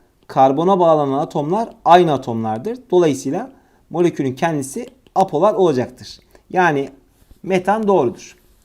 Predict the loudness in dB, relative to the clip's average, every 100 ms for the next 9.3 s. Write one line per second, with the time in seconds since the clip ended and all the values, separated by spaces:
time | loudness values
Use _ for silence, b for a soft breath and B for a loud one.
0 | -6 -6 -6 -8 -4 -2 -2 -2 -4 -6
1 | _ _ b b b -4 -2 -4 -4 -2
2 | 0 0 0 -2 -4 -8 -12 -20 _ 0
3 | 2 4 2 0 0 0 0 0 -2 -6
4 | -4 -6 -6 b b b b b -4 0
5 | 2 2 0 0 0 0 -2 -2 -2 0
6 | 0 2 2 2 0 -4 -6 -10 -2 0
7 | 0 -4 -8 -10 _ _ _ _ _ -2
8 | -2 0 -2 2 4 4 4 -2 -2 0
9 | 0 -2